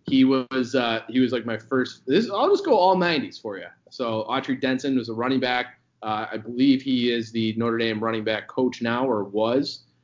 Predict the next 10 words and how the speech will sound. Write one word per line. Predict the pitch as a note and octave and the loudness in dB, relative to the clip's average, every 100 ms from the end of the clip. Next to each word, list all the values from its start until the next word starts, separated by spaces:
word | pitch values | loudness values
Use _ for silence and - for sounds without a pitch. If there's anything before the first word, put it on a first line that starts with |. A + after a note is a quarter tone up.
| _ - | _ -6
Um, | G#2+ G#2 G#2 G2+ G2+ - | -2 0 0 -2 -4 -6
so | - | -4
he's | G#2+ A#2 | 0 0
been | A2 A2+ | 0 0
involved | A2 A2+ A2+ | 2 2 2
in | A2 | -2
the | |
program. | G#2 A#2+ A#2 A#2 A2+ - - | -2 0 2 2 0 -4 -12
Loved | G2 A2+ A#2+ | -4 -2 -2
him | A2+ A#2+ B2 | -4 -2 -2